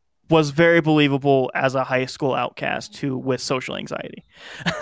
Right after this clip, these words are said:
<laughs> I never once questioned that this man doesn't like talking to people.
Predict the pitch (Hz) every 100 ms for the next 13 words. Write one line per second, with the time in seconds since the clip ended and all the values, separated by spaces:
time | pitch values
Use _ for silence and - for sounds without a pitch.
0 | 247 269 - - 233 - _ - - -
1 | 143 151 165 156 160 151 - 170 - -
2 | 135 127 - 127 135 127 127 131 127 120
3 | - - - - 185 -